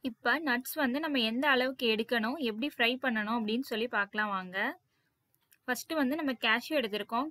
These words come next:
கேஷ்யூ வந்து ஹண்ட்ரட் கிராம்ஸ் எடுத்துக்கோங்க. நட்ஸ் எல்லாத்தையும் ஒட்டுக்கா ஃப்ரை பண்ணக்கூடாது. எல்லாத்தையுமே வந்து செப்பரேட்டா தான் நீங்க ஃப்ரை பண்ணணும். பேன் வந்து நல்லா ஹீட் ஆனதுக்கு அப்புறம் நம்ம வந்து ஹண்ட்ரட் கிராம்ஸ் கேஷ்யூவை அதுல ஆட் பண்ணிக்கலாம்.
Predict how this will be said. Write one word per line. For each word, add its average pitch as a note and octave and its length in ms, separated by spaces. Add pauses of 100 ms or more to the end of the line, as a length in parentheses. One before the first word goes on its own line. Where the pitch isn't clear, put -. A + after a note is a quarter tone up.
கேஷ்யூ C#4 340
வந்து A#3 220
ஹண்ட்ரட் A#3+ 400
கிராம்ஸ் C4 300
எடுத்துக்கோங்க. G3 440 (640)
நட்ஸ் D4+ 300
எல்லாத்தையும் C4 400
ஒட்டுக்கா D4 420
ஃப்ரை A#3+ 140 (140)
பண்ணக்கூடாது. A3 500 (100)
எல்லாத்தையுமே B3+ 420
வந்து B3 240
செப்பரேட்டா C4 500
தான் C#4+ 100
நீங்க A#3+ 220
ஃப்ரை A3 120 (140)
பண்ணணும். G3+ 420 (2250)
பேன் C#4+ 360
வந்து C4 140 (100)
நல்லா C4 240 (100)
ஹீட் C#4 280
ஆனதுக்கு B3+ 340
அப்புறம் G#3+ 280 (100)
நம்ம A#3 240
வந்து A#3+ 200 (100)
ஹண்ட்ரட் B3 320
கிராம்ஸ் C4+ 320
கேஷ்யூவை B3 460
அதுல A#3 240
ஆட் A3 180
பண்ணிக்கலாம். G#3 480